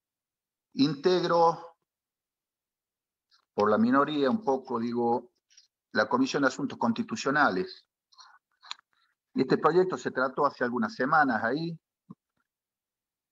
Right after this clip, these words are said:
Estaba presente únicamente mi persona como representante de las minorías.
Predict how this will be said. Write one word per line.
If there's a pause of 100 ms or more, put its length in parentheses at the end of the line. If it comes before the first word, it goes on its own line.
(160)
Estaba
presente (1800)
únicamente
mi
persona
como (1080)
representante
de
las
minorías.